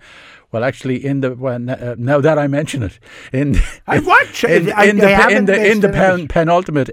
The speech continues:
Speaker 1: episode tonight, he actually turns into Charles Laughton in that he, he, g-, he girds his loins, so to speak.
Speaker 2: <laughs>
Speaker 1: He becomes quite,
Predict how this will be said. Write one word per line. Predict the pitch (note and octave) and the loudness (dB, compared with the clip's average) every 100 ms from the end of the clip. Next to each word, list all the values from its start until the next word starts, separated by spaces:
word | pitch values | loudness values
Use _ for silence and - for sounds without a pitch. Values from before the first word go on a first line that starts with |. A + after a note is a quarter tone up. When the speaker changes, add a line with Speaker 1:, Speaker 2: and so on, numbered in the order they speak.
| - | -4
Speaker 1:
episode | C3 G#2+ A2+ G#2 - | -4 -2 -4 -4 -2
tonight, | A2+ A2 G#2+ A#2 - _ _ | -2 0 -2 -8 -16 _ _
he | A#2 | -6
actually | C3 - G#2 | -6 -6 -8
turns | C3 A2 | -6 -4
into | A2 A#2+ F#2+ | -4 -6 -8
Charles | - F#2 E2 | -6 -6 -6
Laughton | F2+ F2 D#2 D2 _ _ _ | -10 -10 -12 -20 _ _ _
in | F#2+ | -18
that | F2+ F2 | -14 -12
he, | F#2 E2+ E2 _ _ _ _ _ _ _ _ - | -14 -16 -20 _ _ _ _ _ _ _ _ -10
he, | A#2+ | -8
g-, | G#2 D#3 | -8 -6
he | C3 | -6
girds | G#2+ C3+ A#2+ | 0 0 0
his | A#2 G#2 | -4 -4
loins, | A2 A#2 B2+ F#2+ - | -2 0 -2 -2 -4
so | C#3+ | -4
to | A#2+ B2+ | -2 -6
speak. | A#2 B2+ G#2+ - G2+ - | -6 -6 -8 -10 -18 -18
Speaker 2:
<laughs> | - | -12
Speaker 1:
He | A#2+ | -6
becomes | G#2+ A#2 C3+ A2+ - | -6 -4 -4 -4 -6
quite, | A2+ G#2+ | -6 -6